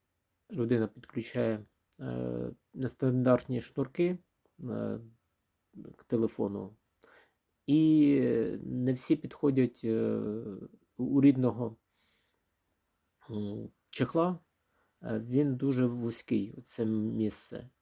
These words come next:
І коли підключають Type-C роз'єм, він не завжди, м, коректно підключається. Тому треба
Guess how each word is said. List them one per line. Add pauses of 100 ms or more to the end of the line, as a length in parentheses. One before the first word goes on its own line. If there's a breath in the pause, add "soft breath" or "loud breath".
(200)
І (120)
коли
підключають (120)
Type-C
роз'єм, (640 soft breath)
він
не
завжди, (360)
м, (1400)
коректно
підключається. (1300 soft breath)
Тому
треба